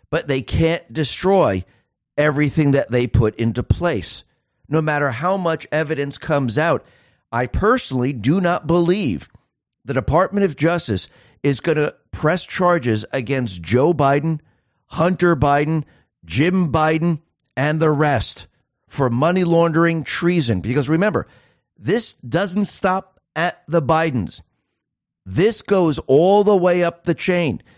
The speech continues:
because we've already learned that the C I A was involved with manipulating the election. They knowingly did this.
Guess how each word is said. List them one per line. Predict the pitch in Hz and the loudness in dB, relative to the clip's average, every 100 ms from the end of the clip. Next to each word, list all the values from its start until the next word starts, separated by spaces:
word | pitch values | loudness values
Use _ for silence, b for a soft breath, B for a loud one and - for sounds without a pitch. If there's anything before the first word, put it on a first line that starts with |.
| b | b
because | 139 127 113 | -4 -2 0
we've | 117 113 | 0 2
already | 123 185 202 202 202 | 4 4 2 0 0
learned | 196 240 165 104 101 b b | 2 2 2 0 -4 b b
that | 139 147 127 | -4 -4 -4
the | 135 | -6
C | - 185 208 208 | -6 -4 0 2
I | 185 | 2
A | 175 175 175 | 0 0 -2
was | 160 160 135 | -2 -2 0
involved | 160 139 180 214 147 110 120 - _ _ | -2 0 2 2 4 2 0 -10 _ _
with | 156 151 156 | -2 -2 0
manipulating | 160 170 - 160 156 160 156 156 | 0 0 0 0 0 -2 -4 -4
the | 160 | -2
election. | 160 170 175 - 104 - _ _ _ | 0 0 -2 -4 -8 -8 _ _ _
They | 117 156 151 | -4 -2 -2
knowingly | 147 160 233 208 165 170 185 | 0 2 4 2 0 -2 -4
did | 160 190 160 | -2 -4 -2
this. | 120 - - | -4 -4 -14